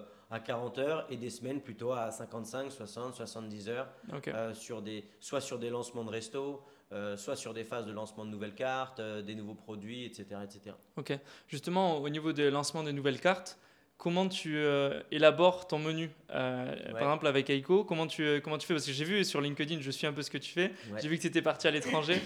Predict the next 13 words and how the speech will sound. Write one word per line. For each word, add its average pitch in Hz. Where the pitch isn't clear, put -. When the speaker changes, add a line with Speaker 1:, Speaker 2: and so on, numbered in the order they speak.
Speaker 2:
<coughs> -
pour, 143
euh, 135
pour 135
créer 160
justement, 147
euh, 135
ces 131
pokés. 143
Comment 156
ça 151
se -
passe ? -